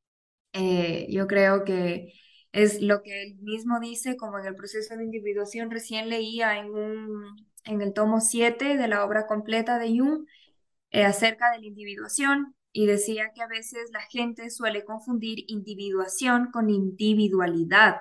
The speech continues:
con individualismo, y no es lo mismo, sino que la individuación es como permitir es-, ese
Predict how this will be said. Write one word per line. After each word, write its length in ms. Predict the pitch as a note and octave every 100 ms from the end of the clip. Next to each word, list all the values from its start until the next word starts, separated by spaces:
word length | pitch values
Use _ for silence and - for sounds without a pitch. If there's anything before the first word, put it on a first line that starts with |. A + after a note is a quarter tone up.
| -
con 200 | - F3+
individualismo, 1080 | F#3 F3+ F#3 F3+ F3 E3 F3 A3+ G3 E3 D#3+ - - - _ _ _
y 160 | A3 A3+
no 180 | A#3 A3+
es 160 | G#3+ G3
lo 100 | F#3+
mismo, 440 | B3+ D#4 B3 F#3
sino 400 | F#3 G3 F#3+ F#3
que 120 | G#3+
la 100 | A3
individuación 720 | G#3+ G3+ G3 G3 F#3 F#3 G#3+ A3+
es 100 | A3+
como 280 | B3 B3+
permitir 560 | A3+ G#3 G#3 G3+ G#3+ A3
es-, 280 | A#3+ - -
ese 460 | A3 G#3+ B3 B3